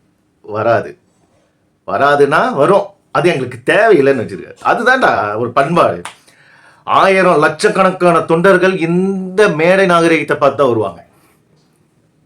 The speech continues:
நல்லா புரிஞ்சிக்க. இனியாச்சும் யாரை பத்தியும் பேசாம, யாரு அவங்க இப்படி பண்றாங்க, இவங்க இப்படி பண்றாங்க, இவங்க கொள்கை சரியில்லை. நான் கேட்கிற ஒரே கேள்வி, முஸ்லிம்ஸ் ஓட்டு வேணாம்,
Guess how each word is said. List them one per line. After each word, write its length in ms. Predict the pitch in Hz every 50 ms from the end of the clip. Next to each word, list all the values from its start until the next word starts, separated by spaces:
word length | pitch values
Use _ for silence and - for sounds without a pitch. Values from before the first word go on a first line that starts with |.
| _ _ _ _ - 151 -
நல்லா 220 | 151 156 175 190 185 165
புரிஞ்சிக்க. 380 | 170 165 175 170 147 147 110 101 76 - - _ _ _ _ _ _ _ _ - - - _ _ -
இனியாச்சும் 720 | 135 175 226 269 254 226 196 165 107 - 120 127 160 165
யாரை 320 | 131 131 131 165 208 214
பத்தியும் 380 | - - 175 156 185 185 180 175
பேசாம, 460 | 160 156 147 - 131 123 117 110 107 107 113 123 135 151 165 - - _ _ _ _ _ _ _
யாரு 280 | - 127 143 175 185 185 170 165 160 151 147 143 143 - _ _ _ _ _ _ _ -
அவங்க 220 | 156 160 160 156 156
இப்படி 180 | 147 139 147
பண்றாங்க, 400 | - 143 139 127 127 139 135 135 147
இவங்க 260 | 143 139 147 147 143
இப்படி 180 | 139 127 131 131
பண்றாங்க, 460 | - 139 135 131 131 135 135 127 135 147 156 143 131
இவங்க 240 | 123 135 135 135 131
கொள்கை 300 | 131 143 151 151 156 151
சரியில்லை. 380 | 147 139 139 123 120 131 147
நான் 200 | 156 165 185 185
கேட்கிற 380 | 175 202 214 220 220 208 185 165
ஒரே 180 | 151 151 165 170 165
கேள்வி, 380 | - 151 143 131 110 117 113 120 135 170 185 170 - - - - - - - - - _
முஸ்லிம்ஸ் 560 | - 156 165 - - 226 233 233 - - -
ஓட்டு 240 | 165 165 165 165 151
வேணாம், 320 | 135 127 110 90 87 -